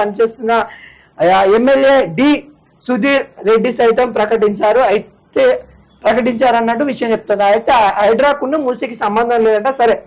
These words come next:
సంబంధం లేదు, కానీ మూసీ వాళ్ళకి ఎంతమందికి ఇచ్చారు డబుల్ బెడ్‌రూమ్? అవి ఎక్కడి? గతంలో కేసీఆర్ కట్టించిన డబుల్ బెడ్‌రూమ్ ఇప్పుడు మీరు ఇచ్చి మేము ఇస్తున్నాం,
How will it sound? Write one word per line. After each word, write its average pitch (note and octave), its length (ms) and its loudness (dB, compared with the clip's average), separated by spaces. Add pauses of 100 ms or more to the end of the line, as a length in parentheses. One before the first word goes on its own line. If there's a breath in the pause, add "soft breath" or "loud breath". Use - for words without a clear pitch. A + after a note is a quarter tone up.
(420 soft breath)
సంబంధం C4+ 440 0
లేదు, A#3 180 4 (640 soft breath)
కానీ D4 140 2 (100)
మూసీ D4 320 2
వాళ్ళకి D4 280 2
ఎంతమందికి C4 420 0
ఇచ్చారు C4 320 0
డబుల్ A#3 220 0
బెడ్‌రూమ్? A#3 280 -2 (920)
అవి A#3+ 220 2
ఎక్కడి? C#4+ 300 2 (800)
గతంలో D4 420 0 (100)
కేసీఆర్ D4+ 460 2
కట్టించిన D4 400 0
డబుల్ C#4 240 2
బెడ్‌రూమ్ C#4 340 2
ఇప్పుడు A#3 220 -4
మీరు B3+ 200 2
ఇచ్చి C#4 240 -4 (600 soft breath)
మేము D4 200 2
ఇస్తున్నాం, D4+ 340 0